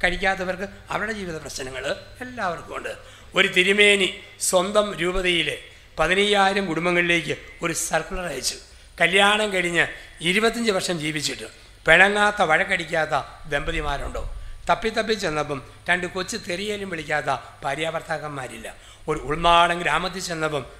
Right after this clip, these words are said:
കല്യാണം കഴിഞ്ഞ് ഇരുപത്തേഴ് വർഷമായിട്ടും പിണങ്ങാതെ, വഴക്കടിക്കാതെ, കലഹിക്കാതെ ജീവിച്ച ഒരു മാതൃകാ ഭർത്താവിനെയും ഭാര്യയെയും കണ്ടു. തിരുമേനി അവർക്ക് അയ്യായിരം രൂപയും പ്രശംസാപത്രവും കൊടുക്കാൻ കൽപ്പനയിട്ടു.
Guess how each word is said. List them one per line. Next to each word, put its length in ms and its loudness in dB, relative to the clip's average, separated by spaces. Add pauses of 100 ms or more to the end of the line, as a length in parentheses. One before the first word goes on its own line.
(140)
കല്യാണം 460 2
കഴിഞ്ഞ് 340 0 (320)
ഇരുപത്തേഴ് 500 -2
വർഷമായിട്ടും 680 -2 (240)
പിണങ്ങാതെ, 460 2
വഴക്കടിക്കാതെ, 760 -2 (260)
കലഹിക്കാതെ 540 0
ജീവിച്ച 420 -8 (320)
ഒരു 100 -4
മാതൃകാ 440 -2
ഭർത്താവിനെയും 600 -4 (220)
ഭാര്യയെയും 440 -10
കണ്ടു. 180 -12 (400)
തിരുമേനി 380 2
അവർക്ക് 360 -2 (260)
അയ്യായിരം 480 0
രൂപയും 320 -6 (220)
പ്രശംസാപത്രവും 840 -4 (220)
കൊടുക്കാൻ 400 -6
കൽപ്പനയിട്ടു. 520 -10